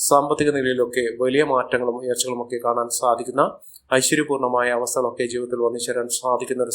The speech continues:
സമയം ഇവർക്കുണ്ടാകും. അടുത്ത നക്ഷത്രം അശ്വതി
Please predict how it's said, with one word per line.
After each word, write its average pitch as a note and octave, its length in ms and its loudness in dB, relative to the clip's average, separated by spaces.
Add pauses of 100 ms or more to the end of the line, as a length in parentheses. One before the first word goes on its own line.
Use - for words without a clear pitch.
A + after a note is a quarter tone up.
സമയം A#2+ 280 2 (200)
ഇവർക്കുണ്ടാകും. A#2+ 600 2 (460)
അടുത്ത C3+ 260 4
നക്ഷത്രം B2+ 340 0 (480)
അശ്വതി C3+ 380 2